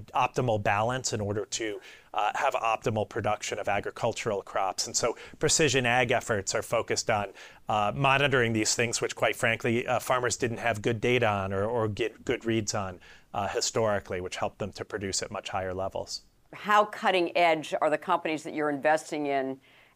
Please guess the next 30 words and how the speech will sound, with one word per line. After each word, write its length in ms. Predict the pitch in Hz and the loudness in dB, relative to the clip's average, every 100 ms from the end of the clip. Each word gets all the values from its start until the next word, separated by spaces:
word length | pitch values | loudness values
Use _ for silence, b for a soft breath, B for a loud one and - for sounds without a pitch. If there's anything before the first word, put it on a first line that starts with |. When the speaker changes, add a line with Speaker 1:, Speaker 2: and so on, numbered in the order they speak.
| _ | _
Speaker 2:
And, 480 | 180 175 170 165 156 - | 2 4 4 2 -2 0
and 320 | 180 170 151 | 2 2 2
are 100 | 175 | 2
you 480 | 175 175 208 208 196 - _ _ | 4 2 2 2 0 -6 _ _
encouraged 840 | 175 165 - 247 277 185 139 - - | -2 -2 -2 4 4 4 0 -6 -4
about 360 | 151 160 151 | 2 2 2
the 80 | - | -2
progress, 880 | 139 - 185 185 156 131 120 - - b b b b - | -8 0 4 4 4 4 2 0 -12 b b b b 2
uh, 340 | 165 156 151 143 | 4 6 6 4
that, 260 | 165 160 - - | 4 4 2 -6
that 220 | 151 160 170 | 0 0 2
your 180 | 165 | 0
companies 540 | 165 - 180 190 180 170 | 0 0 0 0 0 2
are 80 | 165 | 0
making 500 | 170 220 294 175 147 | 2 2 2 0 0
in 120 | 147 | 0
these 260 | 151 143 | -2 -4
different 400 | - 175 175 160 - | -4 -4 0 -2 2
areas, 760 | 165 180 170 147 139 135 - - | 4 4 4 4 2 -2 -8 0
uh, 340 | 143 147 147 139 | 2 4 2 2
of 320 | - 147 139 - | 0 0 0 -4
combating 480 | 165 160 156 156 | -2 2 4 2
climate 400 | 143 160 175 190 | 0 0 0 0
change? 460 | - - - - - _ _ _ _ _ _ _ _ _ _ _ | -4 -10 -10 -14 -20 _ _ _ _ _ _ _ _ _ _ _
Speaker 1:
Uh, 100 | 240 254 - 339 | -2 -2 -8 -10
yeah, 360 | 226 254 160 | 0 4 6
it's 180 | 117 - | 4 2
a 60 | 156 | 2
little 260 | 156 190 | 4 4
bit 420 | 165 - 160 156 | 2 2 2 2